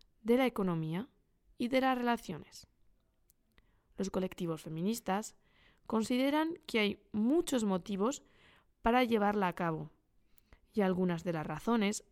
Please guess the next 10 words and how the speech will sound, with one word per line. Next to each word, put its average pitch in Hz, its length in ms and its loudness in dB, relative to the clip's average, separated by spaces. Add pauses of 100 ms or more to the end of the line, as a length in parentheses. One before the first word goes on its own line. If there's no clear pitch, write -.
son, - 340 -4 (180)
por 165 160 -4
ejemplo, 220 520 0 (680)
las 220 200 0
agresiones 208 480 2
sexuales, 185 680 -2 (760)
el 202 140 -2
techo 247 320 -2
de 180 100 -4
cristal 180 500 -4